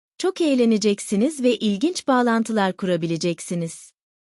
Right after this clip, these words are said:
İyi tanımadığınız insanlarla ortak bir dil bulmak oldukça zor olacaktır. Bazı balıklar için akrabalarıyla ilişkilerinde huzurlu bir atmosfer sağlamak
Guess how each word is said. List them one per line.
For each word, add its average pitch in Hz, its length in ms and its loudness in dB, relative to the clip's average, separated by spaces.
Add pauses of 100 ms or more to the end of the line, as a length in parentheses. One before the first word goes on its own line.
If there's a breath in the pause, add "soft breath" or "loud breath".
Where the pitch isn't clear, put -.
(140)
İyi 320 140 4
tanımadığınız 254 760 2
insanlarla 202 760 0
ortak 202 480 -2
bir 277 160 2
dil 240 180 0
bulmak 196 360 0
oldukça 269 480 -2
zor 240 200 2
olacaktır. 165 800 -6 (440)
Bazı 311 400 0
balıklar 254 420 0
için 233 280 0
akrabalarıyla 247 840 0
ilişkilerinde 185 840 -2 (480)
huzurlu 302 460 2
bir 330 100 2
atmosfer 226 600 0
sağlamak 185 600 -2